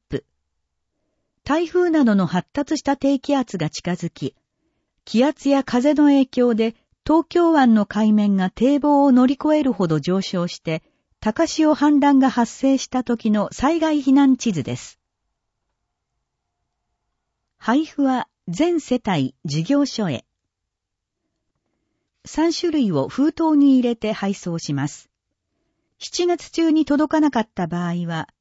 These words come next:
配送コールセンターにご連絡ください。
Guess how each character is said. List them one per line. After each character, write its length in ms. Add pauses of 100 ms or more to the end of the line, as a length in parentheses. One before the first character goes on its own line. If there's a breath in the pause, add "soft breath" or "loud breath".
配 200
送 220
コ 220
ー 40
ル 80
セ 160
ン 100
タ 160
ー 40
に 180
ご 120
連 180
絡 220
く 100
だ 120
さ 180
い。 140